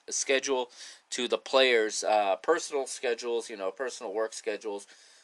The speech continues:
the training schedule, all that gets, gets really affected negatively when you play on Thursday, especially when trying to play weekend matches. The Portuguese league accommodates a little bit, but the,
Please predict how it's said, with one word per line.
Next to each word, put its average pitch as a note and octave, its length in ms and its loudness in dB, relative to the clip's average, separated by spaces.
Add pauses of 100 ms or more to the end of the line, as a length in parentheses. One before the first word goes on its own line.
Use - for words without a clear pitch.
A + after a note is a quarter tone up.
(120)
the A2+ 80 -4
training D#3+ 440 4
schedule, C3+ 400 2
all C3 240 6
that C#3 240 2
gets, - 240 -6
gets A#2+ 320 -8
really A#2+ 300 -6
affected A2 500 -6 (100)
negatively G#2+ 560 -4
when G2+ 180 -14
you G2+ 60 -14
play G#2+ 260 -6
on G2+ 140 -8
Thursday, B2 520 -6 (440)
especially - 320 -6
when C#3 140 -6
trying B2 240 0
to A2 60 -4
play A#2 180 -4
weekend C3+ 360 -4
matches. B2 420 -8
The - 60 -10
Portuguese A#2+ 480 -4
league A2+ 180 -8
accommodates D3 580 2
a B2 60 -4
little D#3 200 4
bit, D3+ 220 2 (320)
but - 160 -6
the, B2+ 100 -4